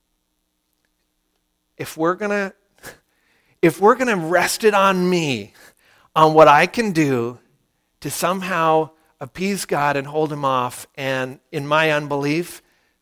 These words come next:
the Bible says we're under a curse. That's not the Christian life.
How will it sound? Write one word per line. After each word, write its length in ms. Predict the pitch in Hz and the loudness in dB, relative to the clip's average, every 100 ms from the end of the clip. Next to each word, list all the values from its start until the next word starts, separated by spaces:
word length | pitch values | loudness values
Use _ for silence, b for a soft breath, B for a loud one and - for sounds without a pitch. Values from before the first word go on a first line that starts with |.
| _ | _
the 100 | 185 | -20
Bible 420 | 156 - 160 196 220 | -20 -16 -14 -12 -12
says 380 | - 190 180 | -10 -10 -10
we're 160 | 175 170 | -12 -12
under 280 | 180 180 160 | -12 -12 -14
a 60 | |
curse. 720 | - - 170 123 - - - _ _ _ _ _ | -14 -10 -8 -10 -12 -20 -20 _ _ _ _ _
That's 240 | - 175 - | -18 -16 -14
not 340 | 160 170 175 | -12 -12 -14
the 60 | 165 | -18
Christian 420 | - 151 - 135 | -16 -16 -16 -14
life. 500 | 131 113 101 - | -12 -14 -20 -20